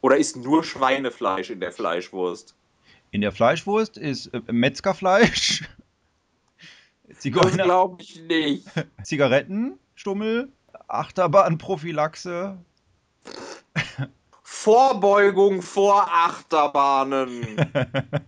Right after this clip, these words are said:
Speaker 2: Ja, dann kommt man vielleicht noch unter der, der Latte durch.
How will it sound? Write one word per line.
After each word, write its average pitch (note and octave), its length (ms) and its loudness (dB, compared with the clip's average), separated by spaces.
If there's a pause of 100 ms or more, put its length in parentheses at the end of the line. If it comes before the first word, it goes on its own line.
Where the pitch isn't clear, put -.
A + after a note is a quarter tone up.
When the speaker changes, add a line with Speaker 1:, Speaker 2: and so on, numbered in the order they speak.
(1900)
Speaker 2:
Ja, C3+ 60 -8
dann A#2+ 160 -4
kommt C#3 180 -8
man C3 100 -4
vielleicht B2+ 240 -4
noch B2 180 -6
unter C#3+ 280 -4
der, A#2 160 0
der G#2 260 -6
Latte G#2+ 260 -2
durch. E2+ 460 -4